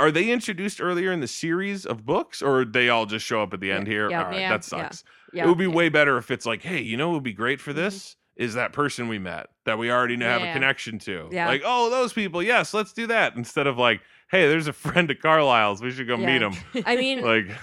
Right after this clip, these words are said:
Speaker 2: I think a couple of them may have possibly been at the wedding.
Speaker 1: But, uh, oh, I'm glad it's over.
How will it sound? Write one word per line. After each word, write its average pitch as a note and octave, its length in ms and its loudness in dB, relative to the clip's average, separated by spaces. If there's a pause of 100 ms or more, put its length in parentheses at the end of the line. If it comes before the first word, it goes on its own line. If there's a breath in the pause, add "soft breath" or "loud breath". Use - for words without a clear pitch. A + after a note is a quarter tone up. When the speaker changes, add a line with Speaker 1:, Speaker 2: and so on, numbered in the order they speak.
Speaker 2:
I A#3+ 120 0
think B3+ 540 -6 (180)
a A#3 100 -4
couple G#3+ 800 -4
of A#3 320 -2
them A#3+ 580 -4
may F#3+ 680 -2
have F#3 320 -6
possibly G3+ 520 -6
been F#3+ 180 -4
at F3+ 140 -8
the D#3+ 80 -8
wedding. G3 640 -6 (220)
Speaker 1:
But, - 300 -6
uh, G2 500 0 (1000)
oh, D3+ 140 0
I'm C3 160 0
glad A#2 200 -2
it's G2+ 140 -12
over. G2 320 -10